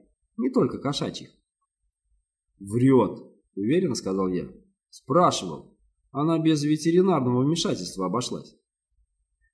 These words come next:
"Это ты такой умный", ответила Даша. "А вашим тоже хочется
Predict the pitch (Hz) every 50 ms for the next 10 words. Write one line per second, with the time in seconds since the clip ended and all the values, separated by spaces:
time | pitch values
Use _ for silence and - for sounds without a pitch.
0 | _ - 214 214 - - 214 202 - 240 247 226 - 165 143 - 131 127 127 127
1 | 127 123 110 95 92 87 82 76 - - - - - 95 95 - 98 95 90 -
2 | 90 95 90 85 87 78 - - - - _ _ _ _ _ _ _ _ - 139
3 | 170 190 226 254 262 247 226 - 220 220 208 196 196 - - - 254 180 139 -
4 | - 127 113 - - - - 101 95 85